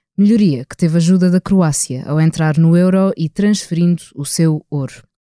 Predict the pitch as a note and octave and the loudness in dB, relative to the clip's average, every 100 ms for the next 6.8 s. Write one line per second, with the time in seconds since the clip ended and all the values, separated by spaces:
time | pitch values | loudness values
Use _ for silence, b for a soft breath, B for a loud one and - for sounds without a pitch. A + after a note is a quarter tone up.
0 | _ _ _ - F#3 A3+ A3+ G#3+ F#3+ F#3+ | _ _ _ -4 -2 0 0 0 0 0
1 | - F#3 F#3 F3+ - D#3+ - D#3+ - F3+ | 0 2 2 0 -2 -6 -6 -8 -6 -6
2 | E3+ E3+ D3 D3 E3+ D#3+ - G3+ G3+ F3 | -4 -6 -6 -2 -2 -2 -2 -2 0 0
3 | E3 D#3+ D#3 D3 - F#3+ - - E3+ E3+ | 0 0 -2 -4 -4 -6 -4 -2 -2 -2
4 | - b b b - G3 - - G3 A3 | -4 b b b -10 -8 -6 -2 0 2
5 | G3+ A3+ A3+ E3+ E3 - G3+ F#3+ F#3+ - | 2 0 0 -2 -2 0 0 2 0 0
6 | - G3 F3+ - E3 E3 F3 | -4 -2 0 2 2 2 0